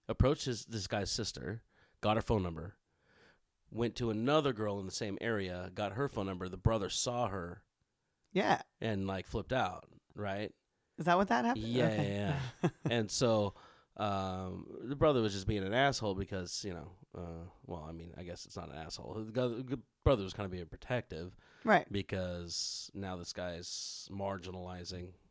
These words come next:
Speaker 1: by trying to maximize his options for the day.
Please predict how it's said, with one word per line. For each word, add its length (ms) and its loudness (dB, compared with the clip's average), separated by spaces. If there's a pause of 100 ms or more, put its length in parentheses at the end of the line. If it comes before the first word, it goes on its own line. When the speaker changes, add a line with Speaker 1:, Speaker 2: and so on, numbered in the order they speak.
(140)
Speaker 1:
by 120 -6
trying 220 -6
to 40 -10
maximize 560 -10
his 420 -12
options 440 -8
for 100 -14
the 100 -14
day. 240 -12